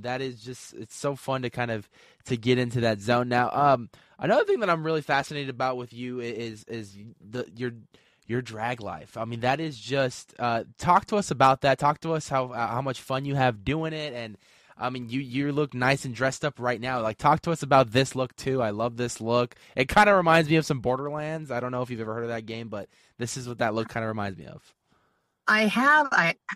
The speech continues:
Speaker 2: unfortunately haven't had the chance to play it.
Speaker 1: Right.
Speaker 2: Maybe, maybe on my bucket list, or I guess bucket video game list. But, I mean, for me,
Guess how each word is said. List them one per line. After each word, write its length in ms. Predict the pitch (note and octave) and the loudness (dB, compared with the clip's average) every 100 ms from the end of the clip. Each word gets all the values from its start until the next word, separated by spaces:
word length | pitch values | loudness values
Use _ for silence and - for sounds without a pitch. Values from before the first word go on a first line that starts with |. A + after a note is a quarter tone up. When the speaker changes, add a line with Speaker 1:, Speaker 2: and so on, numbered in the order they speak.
| - | -10
Speaker 2:
unfortunately 400 | D3+ E3+ F3+ D3 | -4 -2 -2 -4
haven't 220 | C3+ C3+ | -6 -10
had 100 | B2+ | -14
the 60 | |
chance 320 | - B2+ A2+ - | -12 -8 -6 -6
to 60 | - | 2
play 220 | E3+ G#3+ | 6 8
it. 180 | A#3 B3 - | 8 4 -4
Speaker 1:
Right. 300 | - F#2 E2 | -10 -10 -6
Speaker 2:
Maybe, 480 | C#4+ D4 D4 D4 - _ _ _ - | -2 -2 0 0 -2 _ _ _ 0
maybe 240 | B3 B3 C4+ | 2 4 6
on 80 | |
my 80 | C4+ | 6
bucket 320 | A3 D#3+ D#3 | 6 6 4
list, 400 | D3 E3 F#3 - D#3 | 2 2 2 -4 0
or 240 | D3+ C#3 _ _ _ - | 4 4 _ _ _ -8
I 80 | D3 | -4
guess 180 | C#3 - - - | -4 -6 -12 -4
bucket 260 | C#3 C#3+ - | -2 -4 -8
video 240 | C#3+ B2+ | -4 -4
game 220 | B2 B2 | -2 -2
list. 160 | C3+ D3 | -2 -4
But, 200 | - D#3 - - - - - - | 4 4 4 -4 -2 -2 0 4
I 100 | A#3 | 6
mean, 180 | A#3+ | 8
for 120 | A3+ A#3 | 8 10
me, 340 | A3+ A#3 A#3 | 10 10 8